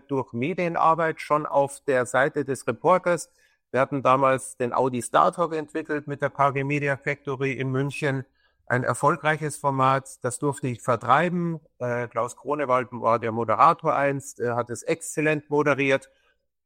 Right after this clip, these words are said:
Und, äh, dann gab's auch noch für den Bayerischen Fußballverband eine Regionalliga-Show, alle Spiele, alle Tore für den Amateurfußball, eine komplette Neuheit. Das habe ich auch entwickeln dürfen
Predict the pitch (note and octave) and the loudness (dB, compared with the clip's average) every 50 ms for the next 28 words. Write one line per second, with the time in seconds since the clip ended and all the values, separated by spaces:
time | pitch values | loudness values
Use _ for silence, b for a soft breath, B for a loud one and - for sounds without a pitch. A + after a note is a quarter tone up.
0 | _ _ _ - D3 D3+ D3 C#3+ B2+ - - C3 C3+ C3 B2+ B2+ B2 B2 A#2+ - | _ _ _ 0 2 2 2 0 -2 -4 -2 0 2 4 4 4 2 0 0 -2
1 | A#2 A2+ A#2 A2+ - - A2+ B2 - - - - B2 A#2+ - - A#2+ A#2+ - - | -4 -4 -4 -6 -2 0 0 0 0 -4 -4 -4 -4 -2 -4 -6 -6 -6 -6 -8
2 | C3 B2 B2 B2 A2+ A#2+ B2 B2 A#2 B2 A#2 - C#3 B2 - F#3+ G#3+ - - F#3 | -8 -6 -6 -4 0 2 2 2 2 0 -4 -8 -10 -10 -8 -8 -10 -2 0 0
3 | E3+ D#3 - E3 C#3+ - D3 C#3+ D3 D3 C#3 - - - A2+ A#2 B2 B2 A#2+ B2 | 0 0 0 -4 0 2 2 2 2 2 -2 -8 -10 -6 -2 0 0 0 0 0
4 | B2 A#2+ A#2+ A#2+ A#2 - A#2 A2+ A#2 B2+ A#2 B2 B2 A#2 A#2 A#2+ C3+ D#3 F3 F3 | 0 0 0 0 0 -2 -4 -4 -2 -2 -2 -2 -2 0 2 2 2 2 2 -2
5 | E3 D#3+ E3 D3+ - - D3+ D3 C#3+ D3 - - C3+ C#3 C#3 C3 - - E3 E3+ | -4 -4 -4 -6 -4 -2 -2 0 0 2 0 0 0 -2 -2 -4 -6 -6 -6 -2
6 | D#3+ D3 - B2 C3 B2+ A#2+ A2+ - - C#3+ D3+ D3+ D3+ D3+ C3+ - - E3 E3 | 0 0 2 2 0 0 -2 -4 -4 0 0 0 2 0 -2 -2 -4 -6 -6 -4
7 | E3+ E3+ D#3 - - D#3+ D#3 D3+ - - D3+ D3+ C#3+ - - D3+ C#3+ - - - | -2 -2 -2 -2 -4 -4 -4 -4 -4 -2 -2 -2 -2 -4 -6 -8 -8 -4 -2 0
8 | C#3 C#3 C3 - B2+ B2+ A#2+ - - B2+ A#2 - C3 C#3 C#3+ - D#3+ C#3+ C#3 C#3+ | 0 0 -2 -4 -6 -6 -8 -6 -8 -8 -4 -2 -2 -2 -2 -2 0 2 4 4
9 | D3+ D3 C#3+ D3 D3 C#3 - - B2+ - - A#2+ A2+ A#2+ - - - C3+ C#3 - | 4 4 4 4 2 2 0 -4 -10 -6 -4 -4 -4 -4 -2 0 2 2 2 0
10 | B2 A#2+ A#2 - B2+ D#3 F3 - F3 D#3+ D3+ D3+ D#3 D#3 D3+ - - D#3 | -2 -4 -4 -4 -4 -4 -2 -2 -2 -2 0 0 0 0 -2 -2 -4 -4